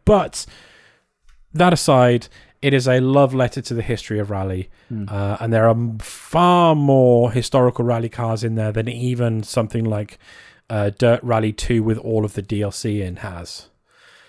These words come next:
Speaker 2: Right.
Speaker 1: Um, so I appreciate that as a, um, as, as a man with a huge soft spot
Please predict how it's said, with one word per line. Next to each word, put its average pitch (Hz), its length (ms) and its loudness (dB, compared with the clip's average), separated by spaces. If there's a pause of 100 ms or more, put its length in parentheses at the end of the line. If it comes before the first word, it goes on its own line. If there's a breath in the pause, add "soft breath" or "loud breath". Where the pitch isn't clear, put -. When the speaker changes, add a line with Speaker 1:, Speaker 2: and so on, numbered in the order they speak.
(100)
Speaker 2:
Right. 104 180 -6
Speaker 1:
Um, 95 480 -4
so 113 300 2
I 120 100 4
appreciate 120 840 0
that 98 280 -4
as 107 300 -4
a, 104 420 -2
um, 104 280 -6
as, 104 180 -6
as 113 200 -4
a - 20 -4
man 107 180 0
with 104 160 -4
a 107 140 -4
huge 147 680 -2
soft 107 200 -4
spot 90 320 -6